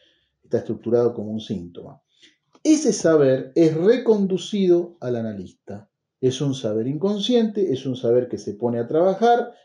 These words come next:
como acá acabamos de escribir en el, en la pizarra.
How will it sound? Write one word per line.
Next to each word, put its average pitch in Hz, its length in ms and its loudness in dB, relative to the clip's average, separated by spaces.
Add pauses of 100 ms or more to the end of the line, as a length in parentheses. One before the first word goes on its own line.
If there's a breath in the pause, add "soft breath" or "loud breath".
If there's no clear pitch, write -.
(480 loud breath)
como 110 240 -2
acá 120 160 -4
acabamos 113 420 -4
de 101 60 -12
escribir 127 640 -6
en 107 160 -8
el, 104 260 -12
en 110 100 -12
la 107 100 -10
pizarra. 202 680 0